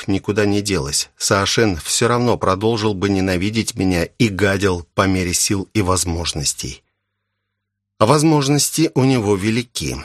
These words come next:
Сама понимаешь, второе лицо в клане после Нага, его преемник. «Нет», — покачал я головой, —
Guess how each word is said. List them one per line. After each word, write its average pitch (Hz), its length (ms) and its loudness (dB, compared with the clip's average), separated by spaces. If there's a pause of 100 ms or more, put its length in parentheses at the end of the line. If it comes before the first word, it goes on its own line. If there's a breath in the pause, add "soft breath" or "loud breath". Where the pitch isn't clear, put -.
(280)
Сама 151 340 2
понимаешь, 90 640 -2
второе 135 400 0
лицо 117 340 0
в - 100 -8
клане 113 360 0
после 98 320 -2
Нага, 95 580 0
его 90 300 0
преемник. 90 840 0 (380)
«Нет», — 90 560 0 (100)
покачал 78 460 -4
я 71 140 -4
головой, — 64 600 -6